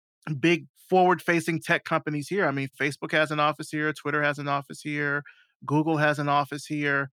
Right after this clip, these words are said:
that I think ten years ago, that wasn't the case for any of those companies. So you have companies that are moving to Georgia because they know that there's a big pool of talent here. I mean,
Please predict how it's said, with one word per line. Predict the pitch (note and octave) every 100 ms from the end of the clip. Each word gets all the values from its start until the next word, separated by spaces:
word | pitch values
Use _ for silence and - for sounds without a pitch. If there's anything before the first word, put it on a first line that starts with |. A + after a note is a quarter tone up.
| _ D#3
that | C#3+
I | C#3
think | - D#3+ D3 _
ten | - E3
years | C#3+ D#3+ C3+
ago, | B2 B2+ A2+
that | C3+ C#3+
wasn't | D3 C3
the | B2+
case | - D3+ C#3
for | - -
any | D#3+
of | C#3+ -
those | E2+ -
companies. | - - - - - _ _ _ _
So | -
you | F3+ F#3+
have | F3 F3+ G3
companies | - F3+ E3
that | D#3 D3+
are | C#3
moving | C#3+ D#3+ E3 E3 D#3 D3 - _ _ _ _ -
to | G3 G3
Georgia | C#3+ D#3 D3 C3+ C#3 C#3 C#3+ - C#3+
because | C#3+ D#3+ C#3
they | D3+
know | C#3+ D3 D#3
that | C#3
there's | C3+ C4
a | B3
big | D#4+ D#4
pool | D#4+ D4+
of | -
talent | D4 G4+ A#3 -
here. | C#3 C3+
I |
mean, | D#3 D3+ C#3+